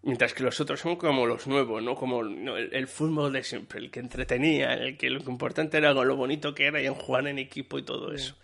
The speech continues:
Speaker 1: Entonces es, es muy, es muy naif, como dirían los in-, los ingleses. Es muy inocente,
Speaker 2: Ujú.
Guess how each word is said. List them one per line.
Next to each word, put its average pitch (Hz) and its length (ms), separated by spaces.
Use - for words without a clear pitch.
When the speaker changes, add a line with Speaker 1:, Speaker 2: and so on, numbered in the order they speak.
Speaker 1:
Entonces 160 320
es, 220 80
es 170 160
muy, 196 340
es - 140
muy 180 400
naif, 139 460
como 110 220
dirían 107 340
los - 180
in-, - 280
los - 200
ingleses. - 460
Es 120 120
muy 143 200
inocente, 151 680
Speaker 2:
Ujú. 170 180